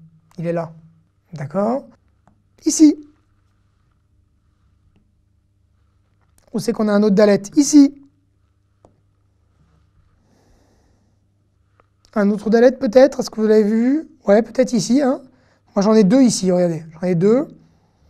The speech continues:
J'en ai deux, j'en ai deux. Est-ce que vous les voyez dans cet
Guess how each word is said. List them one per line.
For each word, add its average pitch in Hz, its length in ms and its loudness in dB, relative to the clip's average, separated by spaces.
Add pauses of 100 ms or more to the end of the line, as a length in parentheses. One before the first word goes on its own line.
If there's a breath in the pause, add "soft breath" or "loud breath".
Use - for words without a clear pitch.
(280)
J'en 185 100 -8
ai 175 40 -6
deux, 185 180 -4
j'en 202 140 -4
ai 185 80 -2
deux. 202 240 -2
Est-ce 262 160 -4
que 277 60 -8
vous 277 160 -4
les 262 80 -2
voyez 202 420 0 (880 soft breath)
dans 196 100 -6
cet 233 440 -6